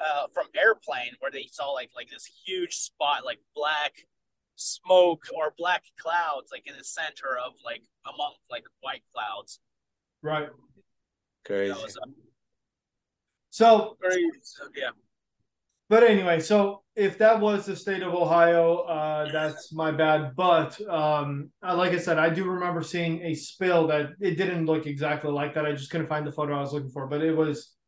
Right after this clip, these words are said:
Speaker 2: it was about the same, but it was actually covering multiple, um, states. And they were talking about the particle range where it was, you know, it, the,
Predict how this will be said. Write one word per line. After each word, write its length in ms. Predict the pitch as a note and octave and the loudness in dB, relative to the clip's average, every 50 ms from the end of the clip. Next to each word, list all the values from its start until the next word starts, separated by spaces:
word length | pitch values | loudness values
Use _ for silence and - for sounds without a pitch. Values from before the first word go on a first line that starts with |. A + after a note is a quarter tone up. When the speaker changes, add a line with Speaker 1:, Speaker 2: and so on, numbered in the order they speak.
| _ _ - | _ _ -2
Speaker 2:
it 80 | F3 | 0
was 240 | E3 E3 E3+ D#3+ D3+ | 2 2 2 2 0
about 280 | D#3+ D#3 E3 D#3+ D#3+ D#3+ | 2 2 2 2 2 -2
the 80 | D#3 D3 | -6 -8
same, 260 | - F3 E3 D#3+ D3 | -6 -6 -4 -4 -4
but 80 | D3+ D#3 | -4 -6
it 40 | D#3 | -4
was 100 | D3 D3+ | -4 -4
actually 280 | D#3+ D#3+ - E3+ D#3+ | -4 -4 -4 -6 -4
covering 360 | D#3+ E3 D#3 D3 D3+ D3+ D3 | -2 -2 -2 -2 -2 -4 -4
multiple, 880 | D3 D3 C#3+ C#3+ - D3 C#3+ B2+ D3 C#3 C3+ C#3 C#3 C3+ C3+ C#3+ D#3 D#3 C#3 | -4 -4 -4 -6 -6 -8 -8 -8 -6 -6 -6 -6 -8 -8 -8 -10 -12 -12 -12
um, 400 | B2+ B2 A#2+ A#2+ A#2+ A#2+ A#2+ A#2+ _ _ _ _ _ | -12 -12 -12 -12 -14 -16 -18 -20 _ _ _ _ _
states. 580 | - - - - - E3 D3 C3+ B2+ - - - _ _ _ _ _ - | -20 -14 -6 -2 0 0 0 0 -4 -8 -16 -20 _ _ _ _ _ -8
And 180 | D#3+ D#3 D#3 | -6 -2 -2
they 60 | E3+ | 0
were 160 | E3+ E3+ E3 E3 | 0 0 0 0
talking 240 | - F3+ F3+ E3+ E3 | 2 0 2 2 2
about 140 | E3 D#3 D#3+ | 0 -2 -2
the 60 | D#3+ - | -4 -2
particle 500 | - E3 E3 E3 E3 D#3+ E3 D#3+ D3+ D3 | 2 4 4 4 4 2 -2 -2 -4 -4
range 260 | D3+ D3+ D3+ C#3+ B2 | -4 -6 -6 -8 -6
where 180 | C#3+ C#3+ C#3+ | -6 -6 -4
it 60 | C#3+ C#3+ | -4 -4
was, 420 | D3 C#3+ C#3+ C#3+ C#3+ - - - _ _ _ _ | -2 -2 -4 -4 -6 -8 -14 -20 _ _ _ _
you 120 | D3+ D3+ D3 | -10 -8 -6
know, 320 | D3 C#3+ C3+ C3 B2+ - - | -6 -6 -6 -8 -8 -8 -6
it, 220 | E3 D3+ D3 D3 - D#3+ D3 C#3+ | -6 -6 -6 -8 -10 -12 -8 -4
the, 280 | D#3+ D3+ D3+ E3 E3 | -4 -2 -2 -4 -6